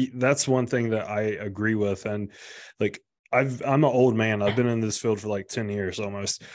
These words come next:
Um, so, like, the idea of, like, eating a lot of carbs before your workout, that's kinda like old school bodybuilding science.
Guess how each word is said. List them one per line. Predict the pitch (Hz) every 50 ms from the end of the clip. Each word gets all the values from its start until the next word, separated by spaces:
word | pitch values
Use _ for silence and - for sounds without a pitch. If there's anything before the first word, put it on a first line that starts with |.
| - - -
Um, | - 107 98 98 101 98 101 98
so, | 104 - 131 120
like, | 110 107 107 107 - _ _ _ _ _ _ _ _ _ -
the | - 123 131 135
idea | 120 117 131 151 147 135 135 135 135
of, | 127 117 117
like, | 110 110 - -
eating | 127 127 127 120 120 113 107 101 104 98
a | - 117
lot | 113 113 110 107
of | 101
carbs | - 110 110 107 104 95
before | 104 98 - 123 117
your | 113 104
workout, | 101 104 110 107 - 127 113 107
that's | 113 107 -
kinda | - 135 123
like | 113 110 113 -
old | 123 113 113 110
school | - - - 123 113 95
bodybuilding | 90 92 92 104 110 104 113 113 113 113 110 104
science. | - 127 117 113 117 117 113 - -